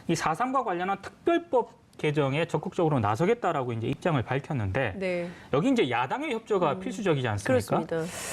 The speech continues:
Speaker 1: 근데 오늘 그 칠십 주년을 맞이해서 여야가 한 목소리로 사삼 특별법 개정에 나서겠다라고
Speaker 2: 어.
Speaker 1: 밝혔는데
Speaker 2: 아, 그래요?
Speaker 1: 한 정당만 별다른 입장을 내놓지 않았습니다.
Speaker 2: 어디입니까?
Speaker 1: 자유한국당입니다.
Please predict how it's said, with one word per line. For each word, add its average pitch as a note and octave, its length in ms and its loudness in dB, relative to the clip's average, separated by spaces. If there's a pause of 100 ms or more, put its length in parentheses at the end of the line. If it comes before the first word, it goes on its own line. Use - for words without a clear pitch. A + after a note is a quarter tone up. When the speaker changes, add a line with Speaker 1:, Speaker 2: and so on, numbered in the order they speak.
(160)
Speaker 1:
근데 A3+ 200 4
오늘 C#4+ 440 6
그 F3 180 2
칠십 - 380 -2
주년을 F#3+ 360 2
맞이해서 A#2 720 0 (240)
여야가 G3+ 480 2
한 A#3+ 180 -2
목소리로 F#3+ 500 0
사삼 G3+ 360 0
특별법 - 560 0
개정에 D3+ 320 0
나서겠다라고 C3+ 760 2
Speaker 2:
어. B3+ 40 2
Speaker 1:
밝혔는데 D#3 760 0
Speaker 2:
아, G#3+ 140 -2
그래요? D#3+ 300 -2 (480)
Speaker 1:
한 D#4+ 360 2
정당만 G#3 720 0 (140)
별다른 G3 480 0
입장을 D#3 280 -2
내놓지 A#2+ 300 2
않았습니다. G2+ 640 -2 (180)
Speaker 2:
어디입니까? G3+ 640 2 (140)
Speaker 1:
자유한국당입니다. A2+ 1080 0